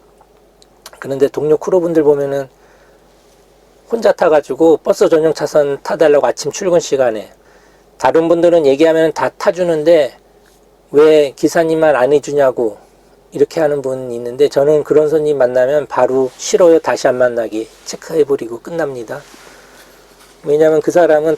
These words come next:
다음에 또 다시 만나도 또 그렇게 말할 거예요. 똑같이 그냥 상습범이에요. 다른 분은 전용차로 다 타주는데 왜 안 타주냐고 하는 거 보니까 전에도 계속 그렇게 했다는 거거든요. 과태료도 있고 벌점도 있습니다.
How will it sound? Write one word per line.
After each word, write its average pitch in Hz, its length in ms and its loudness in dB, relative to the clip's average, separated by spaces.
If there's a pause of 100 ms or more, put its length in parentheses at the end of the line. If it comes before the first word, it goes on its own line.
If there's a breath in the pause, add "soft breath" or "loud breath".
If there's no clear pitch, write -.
다음에 147 360 0
또 180 120 2
다시 135 260 -2
만나도 147 380 2
또 185 180 0
그렇게 156 280 -4
말할 113 320 -2
거예요. 113 240 -10
똑같이 - 460 -14
그냥 120 240 -10
상습범이에요. 135 1000 -4 (680)
다른 165 320 2
분은 170 300 2
전용차로 160 560 0
다 127 160 -4
타주는데 165 680 0
왜 143 160 4
안 135 140 0
타주냐고 147 560 2
하는 160 180 -4
거 156 120 2
보니까 139 400 0
전에도 143 420 0
계속 131 300 -6
그렇게 - 280 -12
했다는 156 300 -4
거거든요. 120 540 -6 (1600 soft breath)
과태료도 151 580 0
있고 135 200 -6
벌점도 131 680 -4
있습니다. 127 600 -12